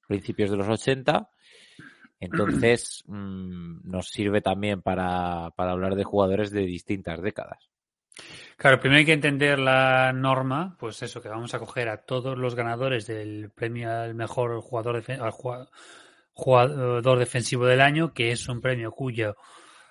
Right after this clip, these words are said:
Speaker 2: primera entrega fue en la temporada mil novecientos ochenta y dos, mil novecientos ochenta y tres,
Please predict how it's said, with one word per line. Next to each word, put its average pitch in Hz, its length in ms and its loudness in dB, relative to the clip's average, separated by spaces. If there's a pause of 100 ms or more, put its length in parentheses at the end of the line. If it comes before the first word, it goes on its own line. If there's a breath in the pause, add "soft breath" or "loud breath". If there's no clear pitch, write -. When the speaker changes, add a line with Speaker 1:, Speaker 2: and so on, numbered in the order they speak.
(160 loud breath)
Speaker 2:
primera 135 460 8
entrega 131 420 -2
fue 131 380 -6
en 110 80 -4
la 110 100 -4
temporada 113 680 -2
mil 120 440 0
novecientos 113 680 -4
ochenta 113 300 -4
y 113 40 0
dos, 120 240 0
mil 113 180 -6
novecientos 120 520 -6
ochenta 120 320 -6
y 131 80 -4
tres, 151 380 -2